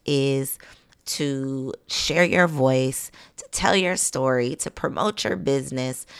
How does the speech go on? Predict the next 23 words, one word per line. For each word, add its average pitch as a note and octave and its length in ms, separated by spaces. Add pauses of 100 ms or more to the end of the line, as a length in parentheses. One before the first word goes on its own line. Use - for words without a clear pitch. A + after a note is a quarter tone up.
(240)
to D3+ 100
grow F#3+ 320
your C#3 220
business, B2+ 760 (320)
to C3 160
make F#3 300
some G#3+ 280
money, C3+ 500 (120)
or D3 420
a - 80
combination C3 1120 (320)
of B2+ 160
all A#2 240
of - 140
them. F#2+ 240 (1160)
And D3+ 540 (160)
I C3 180
know B3+ 280
that D#3 340
because G3 540 (120)
I'm D3+ 240
a A3+ 60
podcaster C#3 840